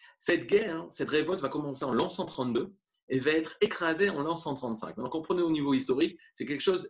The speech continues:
d'exceptionnel ce qui se passe pendant cette révolte. Lorsqu'on voit la fin de la révolte, on voit les catastrophes que l'âme Israël a subi énormément de pertes. Il faut pas oublier qu'Akadosh Baruch Hu nous a aidés dans cette guerre. De quelle manière ?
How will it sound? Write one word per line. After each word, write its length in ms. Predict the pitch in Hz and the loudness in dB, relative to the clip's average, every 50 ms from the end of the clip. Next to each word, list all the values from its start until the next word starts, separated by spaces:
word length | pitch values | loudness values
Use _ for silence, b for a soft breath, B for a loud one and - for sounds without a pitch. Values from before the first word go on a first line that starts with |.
| - - | -10 0
d'exceptionnel 760 | 131 202 202 202 - - 208 - - 185 165 151 151 147 147 | 2 2 2 2 0 0 0 4 4 4 4 4 2 0 0
ce 80 | - | -2
qui 100 | - 131 | -6 -6
se 80 | - - | -6 -4
passe 240 | - 139 131 131 - | -6 -6 -6 -6 -8
pendant 200 | - 123 120 120 | -8 -6 -6 -4
cette 180 | - - 107 - | -4 -4 -6 -2
révolte. 360 | - 98 92 87 82 - - _ b b b b b | -2 -2 -2 -2 -6 -8 -10 _ b b b b b
Lorsqu'on 380 | - 151 160 160 - - 165 151 | 2 2 2 2 0 -2 -2 -2
voit 180 | 143 160 185 160 | 2 2 2 4
la 100 | 135 131 | 2 2
fin 200 | - - 190 185 | 2 0 0 2
de 40 | |
la 80 | 170 147 | 4 4
révolte, 420 | 147 135 131 127 156 180 196 - | 6 4 6 6 2 2 2 0
on 80 | 127 120 | -4 0
voit 120 | 110 127 | 2 2
les 100 | 110 110 | 2 2
catastrophes 500 | - 143 131 - 120 - - 123 143 170 | 0 0 0 0 -4 -2 0 0 0 0
que 80 | - 123 | 0 0
l'âme 160 | 113 117 117 | 0 2 2
Israël 580 | 117 113 110 - - 123 120 117 117 107 107 B B B B B _ | 0 -2 -2 -2 2 2 4 6 6 4 2 B B B B B _
a 120 | - 110 | -6 -6
subi 380 | 113 - 117 117 117 127 - - | -6 -6 -6 -4 -4 -4 -2 4
énormément 680 | - 180 175 170 165 160 156 147 143 135 127 127 120 117 | 4 6 6 6 4 4 4 4 2 0 0 0 0 0
de 120 | 104 107 | 0 -2
pertes. 380 | 104 - - 123 175 - - b b b b b - | -2 0 -2 -4 -4 -6 -10 b b b b b -10
Il 80 | 127 | -4
faut 180 | 117 - 160 160 | 4 6 6 8
pas 100 | 196 196 | 8 6
oublier 640 | 190 175 147 143 139 139 143 160 147 131 127 b b b b | 6 4 4 2 2 4 4 4 4 4 2 b b b b
qu'Akadosh 340 | 131 127 131 135 139 131 131 | 0 2 2 2 0 0 0
Baruch 180 | 143 143 135 - | -2 -2 0 0
Hu 100 | 165 147 | 0 0
nous 140 | 131 123 131 | 2 4 6
a 40 | 131 | 6
aidés 220 | 127 127 117 117 | 6 6 4 2
dans 160 | 107 110 104 | 0 0 -6
cette 220 | - - 98 92 90 | -4 -6 -6 -4 -4
guerre. 140 | 92 92 | -6 -4
De 80 | 98 131 | -4 -2
quelle 180 | 127 165 151 147 | -2 -2 -2 0
manière ? 340 | 131 117 110 104 95 90 | 0 0 0 -2 -2 -4